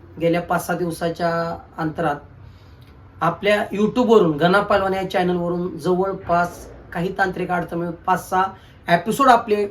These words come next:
करप्ट झाले, उरा-, उडाले. अतिशय दुःख वाटलं मनाला, कारण जवळजवळ एक एक एपिसोड पाच पाच, चार चार लाख व्ह्यूज, अ, कमवलेला एपिसोड होता. खूप मनाला वाईट वाटलं.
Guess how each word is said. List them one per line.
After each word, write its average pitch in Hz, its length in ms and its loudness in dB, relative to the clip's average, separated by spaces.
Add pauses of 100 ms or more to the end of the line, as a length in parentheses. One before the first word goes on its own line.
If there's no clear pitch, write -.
(200)
करप्ट 220 300 6
झाले, 180 260 2
उरा-, 185 640 2
उडाले. 226 420 2 (1300)
अतिशय 247 360 4
दुःख 269 240 -2
वाटलं 247 320 8
मनाला, 220 320 6
कारण 220 360 4
जवळजवळ 214 460 8
एक 214 140 4
एक 214 120 2
एपिसोड 202 460 2
पाच 196 460 0
पाच, 185 480 0
चार 185 160 2 (100)
चार 180 180 4 (160)
लाख 175 340 2
व्ह्यूज, 175 360 -2 (560)
अ, 156 260 2
कमवलेला 180 560 2
एपिसोड 175 300 -4
होता. 160 380 -4 (460)
खूप 226 240 -2
मनाला 202 220 4
वाईट 196 280 4
वाटलं. 170 460 0